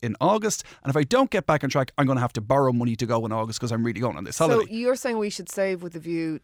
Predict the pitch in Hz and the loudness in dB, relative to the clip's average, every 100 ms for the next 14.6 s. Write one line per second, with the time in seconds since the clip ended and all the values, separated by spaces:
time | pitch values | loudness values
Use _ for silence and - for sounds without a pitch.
0 | - 156 - 151 151 143 156 160 147 147 | -12 -12 -10 -8 -8 -8 -8 -8 -8 -8
1 | 131 - - 160 160 151 - 143 135 131 | -12 -16 -12 -4 -2 -2 -6 -8 -6 -4
2 | 156 151 165 - 185 156 147 135 123 120 | -2 -4 -6 -8 -4 -4 -2 -2 -4 -6
3 | 139 139 135 131 - - 233 277 311 240 | -8 -6 -8 -10 -18 -6 2 2 2 -2
4 | 240 220 175 170 160 156 156 143 165 160 | -4 -4 -4 -4 -4 -4 -6 -6 -4 -4
5 | 147 135 143 139 135 131 139 135 131 - | -6 -8 -10 -8 -8 -6 -6 -4 -6 -8
6 | 131 - _ - _ 147 143 139 127 - | -12 -14 _ -20 _ -10 -6 -6 -6 -8
7 | 139 123 - 127 127 - 135 131 127 123 | -8 -8 -8 -12 -12 -4 -2 -2 -4 -8
8 | 131 120 127 127 123 123 120 - 123 - | -10 -6 -6 -6 -8 -6 -8 -6 -10 -10
9 | 120 120 123 123 - 131 123 120 _ - | -10 -8 -6 -6 -8 -10 -6 -6 _ -10
10 | 123 117 - 135 123 - _ _ _ 131 | -10 -10 -12 -8 -10 -10 _ _ _ -16
11 | - 139 139 196 190 160 135 123 123 - | -12 -8 0 0 0 -4 -4 -4 -10 -8
12 | 123 123 123 127 - 165 127 165 - 220 | -8 -8 -10 -12 -10 -8 -8 -10 -2 0
13 | 165 170 330 - - - - 202 214 214 | 0 0 0 0 -6 -12 -14 -2 2 2
14 | 185 - - 143 - - | 0 -6 -2 0 0 -6